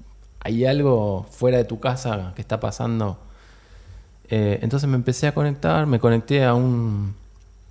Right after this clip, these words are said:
Ahí aprendí también como que te conectás a un lugar que tiene una interfaz que dice, no sé, tocá uno para ver mensajes, tocá dos para enviar mensajes, tocá tres para ver foros,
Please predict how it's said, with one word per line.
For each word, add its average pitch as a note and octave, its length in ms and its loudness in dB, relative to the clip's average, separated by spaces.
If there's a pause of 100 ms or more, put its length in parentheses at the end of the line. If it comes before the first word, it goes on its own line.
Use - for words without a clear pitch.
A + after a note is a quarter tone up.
(260)
Ahí A#2 200 4
aprendí B2 380 4
también A#2+ 280 4
como A2+ 220 2
que G2 80 -2
te G2 100 -4
conectás A2+ 440 0
a - 20 2
un C3 140 2
lugar C#3+ 260 4
que C#3 80 -2
tiene A#2 220 2
una A2 80 2
interfaz A2+ 680 0
que G#2 160 -4
dice, G2 640 -2 (260)
no G#2 140 -4
sé, G#2 160 -2
tocá B2 340 2
uno D#3 400 6
para G2 800 0 (480)
ver A#2 220 2
mensajes, C3 640 0
tocá A#2 300 0
dos B2 200 0
para G2+ 380 -2
enviar A2 260 2
mensajes, A#2 440 -2
tocá A2 320 0
tres A#2+ 180 -2
para G2 320 0
ver G#2+ 300 0 (280)
foros, C3 600 4